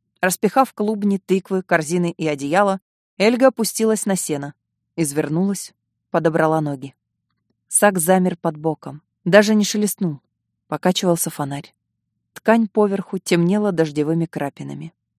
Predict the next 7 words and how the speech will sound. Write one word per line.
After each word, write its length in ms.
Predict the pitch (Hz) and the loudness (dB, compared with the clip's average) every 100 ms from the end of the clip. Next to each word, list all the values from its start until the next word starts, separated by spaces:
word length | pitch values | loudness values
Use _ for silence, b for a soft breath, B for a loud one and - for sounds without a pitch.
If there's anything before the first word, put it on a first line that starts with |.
| _ _ _ _ | _ _ _ _
"Какой 420 | - - - 285 254 | -12 -12 -2 2 2
я 180 | 208 | 2
мастер!" 640 | 202 208 202 196 - - - _ _ _ _ - | 0 0 -2 -4 -10 -14 -16 _ _ _ _ -6
горько 420 | 165 180 190 190 | 2 2 2 -2
шепнула 500 | - 160 151 160 165 | -4 -4 -2 -2 -2
себе 320 | - 143 151 | -2 -4 -4
Эльга. 360 | - 143 139 147 | -4 -8 -8 -14